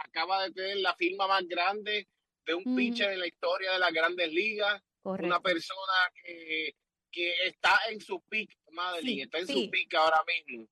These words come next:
Speaker 1: Y lamentablemente decir que, mira, vas a estar ocho meses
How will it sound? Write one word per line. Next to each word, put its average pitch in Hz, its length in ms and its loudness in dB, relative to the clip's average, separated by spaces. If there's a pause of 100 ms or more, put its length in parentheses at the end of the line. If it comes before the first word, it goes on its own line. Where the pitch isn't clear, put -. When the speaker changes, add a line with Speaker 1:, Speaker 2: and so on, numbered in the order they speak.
(440)
Speaker 1:
Y 151 100 2
lamentablemente 175 880 4
decir 165 340 0
que, 175 140 0
mira, 175 380 2
vas 160 140 4
a 170 40 4
estar 185 360 -2
ocho 196 500 -2
meses 190 580 -4